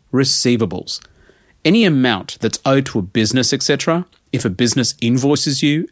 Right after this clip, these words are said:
and you haven't actually paid that invoice, that business can count that as money receivable. In other words, it's incoming money. Number five is accrued income.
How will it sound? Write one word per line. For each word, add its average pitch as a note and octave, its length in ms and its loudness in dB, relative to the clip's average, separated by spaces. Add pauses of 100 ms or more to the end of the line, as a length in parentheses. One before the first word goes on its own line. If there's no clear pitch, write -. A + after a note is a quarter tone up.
and G#2 200 0
you A2 100 2
haven't A2+ 220 0
actually G#2+ 240 -4
paid G2+ 380 -4
that G#2 120 -2
invoice, B2+ 540 -2 (420)
that B2 320 -2
business C#3 440 0 (180)
can A2+ 180 -2
count A#2+ 320 -4
that G#2 240 -4 (100)
as A#2 160 -2
money G2 460 -2
receivable. F#2+ 640 -4 (1040)
In A#3 80 0
other A#3 140 4
words, C3 300 2
it's - 180 -6
incoming A#2 480 0
money. D#2+ 300 -8 (800)
Number G#2 160 0
five G3 320 4
is B2 340 2
accrued C#3+ 400 2
income. B2 540 -2